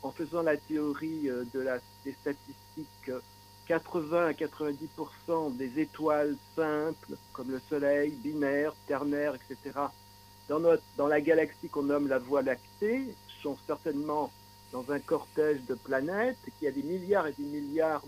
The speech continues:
de planètes, et Jean-Claude Bourret, vous venez de dire qu'avec le télé-, le téléspa-, euh, télescope spatial, euh, James Webb, qui regarde dans l'infrarouge, on est en train de penser que le Big Bang,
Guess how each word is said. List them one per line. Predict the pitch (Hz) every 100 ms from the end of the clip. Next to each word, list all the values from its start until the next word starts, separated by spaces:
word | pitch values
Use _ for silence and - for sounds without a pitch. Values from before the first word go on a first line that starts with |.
| 143
de | 131 123 -
planètes, | 139 156 214 240 -
et | 139
Jean-Claude | 123 147 - 156 135
Bourret, | 147 151 175 147
vous | 135 123
venez | 139 143 143
de | 139 131 151
dire | 170 147 - - - - - - -
qu'avec | 135 156 156
le | 143 139
télé-, | 151 143 143 - - - - 123
le | 127 135
téléspa-, | 156 139 - - 147 -
euh, | 127 -
télescope | 147 135 156 143 -
spatial, | 139 135 - 160 147 139 123
euh, | 113 120 98 - - -
James | 147 151 - 147
Webb, | 151 156 120 - -
qui | - 135
regarde | 165 165 190 190 135
dans | 143 151
l'infrarouge, | 151 147 - 135 135 202 247 240 240 - - - - - - - - - - 135
on | 156
est | 170 196
en | 180
train | - 170
de | 151 -
penser | 170 160 - 214 226
que | - 151 147 - - - -
le | 135 151
Big | 143 151
Bang, | 143 196 226 214